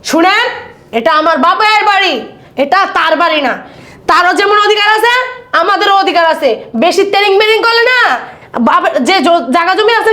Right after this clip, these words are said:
না, ভাগ করে দিতে বলবো, ভাগ কইরা। বেশি তেরিং বেরিং করে না। মনে করছেন কি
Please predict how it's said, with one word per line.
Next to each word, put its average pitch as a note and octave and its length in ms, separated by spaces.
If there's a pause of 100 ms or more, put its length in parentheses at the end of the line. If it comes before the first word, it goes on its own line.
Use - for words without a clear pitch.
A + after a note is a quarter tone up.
না, A4 60 (400)
ভাগ D4 140 (120)
করে G4+ 220
দিতে F#4+ 220
বলবো, E4 160 (120)
ভাগ E4 120 (120)
কইরা। E4+ 300 (460)
বেশি F4 180 (100)
তেরিং G#4+ 280
বেরিং G#4+ 240
করে F#4 160
না। D4+ 120
মনে G#4 180
করছেন G4 320
কি G4 120